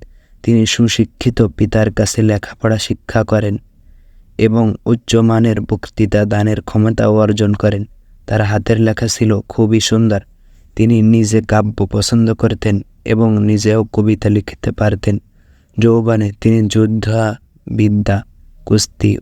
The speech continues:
বক্তৃতা ও বংশ তালিকা শিক্ষা আয়ত্ত করেন। তিনি একজন শিক্ষিত যুবক ছিলেন।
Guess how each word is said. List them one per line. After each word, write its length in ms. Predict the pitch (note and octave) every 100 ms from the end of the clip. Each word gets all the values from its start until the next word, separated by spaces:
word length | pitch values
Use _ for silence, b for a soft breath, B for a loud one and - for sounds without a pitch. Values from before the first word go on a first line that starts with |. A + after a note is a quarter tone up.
| A2+
বক্তৃতা 600 | G#2+ - G#2 G2 G2+ - -
ও 120 | G#2+
বংশ 440 | G#2 G#2+ G#2+ -
তালিকা 600 | G#2 G#2+ G#2 G#2 - G#2
শিক্ষা 460 | G2 G#2+ - - G#2+
আয়ত্ত 340 | G#2+ G#2 -
করেন। 380 | G#2 G#2+ G#2 G#2 - - _ _ -
তিনি 220 | A2 A2+
একজন 380 | G#2 G#2+ - G#2
শিক্ষিত 520 | - - - - G#2
যুবক 400 | A2 G#2 G#2+ G#2
ছিলেন। 340 | - A2+ A2